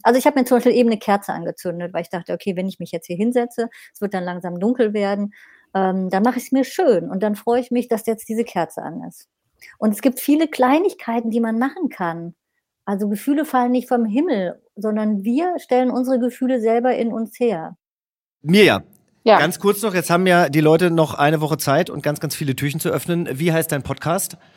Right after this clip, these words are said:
Speaker 3: Eine Mu, eine Mä, eine Mirja. Der
Speaker 2: Natürlich.
Speaker 3: Pottwentskalender. Das ist der Pottwentskalender. Der
Speaker 2: Sehr gut.
Speaker 3: <laughs>
Speaker 2: Den, äh, könnt ihr jetzt, äh, jeden Tag neu hören und wenn ihr die ganzen anderen Türchen noch nicht aufgemacht habt, könnt ihr die natürlich trotzdem auch noch nachträglich öffnen. Das
Speaker 3: Kann
Speaker 2: ist
Speaker 3: man
Speaker 2: nicht
Speaker 3: nachträglich
Speaker 2: verboten.
Speaker 3: öffnen. Das ist auch,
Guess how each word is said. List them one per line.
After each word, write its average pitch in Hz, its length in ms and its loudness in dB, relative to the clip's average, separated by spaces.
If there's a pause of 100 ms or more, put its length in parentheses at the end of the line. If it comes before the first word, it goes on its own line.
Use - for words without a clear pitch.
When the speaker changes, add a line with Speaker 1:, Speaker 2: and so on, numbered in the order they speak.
(260)
Speaker 3:
Eine 196 180 4
Mu, 240 300 6
eine 202 320 4
Mä, 208 400 6
eine 226 240 4
Mirja. 196 680 4 (460)
Der 190 80 8
Speaker 2:
Natürlich. - 240 4
Speaker 3:
Pottwentskalender. 247 640 6
Das 180 80 6
ist 214 120 4
der 247 100 6
Pottwentskalender. 220 1300 2 (360)
Der 233 220 8
Speaker 2:
Sehr 156 220 8
gut. 269 200 8
Speaker 3:
<laughs> - 60 -2 (1000)
Speaker 2:
Den, 196 320 6
äh, 180 180 4
könnt 190 260 2
ihr 202 60 0
jetzt, 175 240 2
äh, 156 120 0
jeden 170 380 0
Tag 165 300 -2
neu 165 300 4
hören 185 300 2
und 156 140 -2
wenn 156 120 2
ihr 160 40 2
die 151 60 0
ganzen 156 300 -2
anderen 156 240 0
Türchen 160 280 -2
noch 151 100 -2
nicht 139 160 -4
aufgemacht 135 380 -4
habt, 120 140 -6
könnt 139 160 -2
ihr 139 60 -6
die 135 80 -2
natürlich 123 240 -6
trotzdem - 320 -6
auch - 40 0
noch 110 120 -2
nachträglich 101 560 -2
öffnen. 87 240 -6
Das - 80 2
Speaker 3:
Kann 269 80 6
Speaker 2:
ist - 20 2
Speaker 3:
man 269 100 4
Speaker 2:
nicht 262 100 4
Speaker 3:
nachträglich 277 340 2
Speaker 2:
verboten. 247 200 4
Speaker 3:
öffnen. 285 280 0
Das 247 120 4
ist 220 160 -2
auch, 277 380 6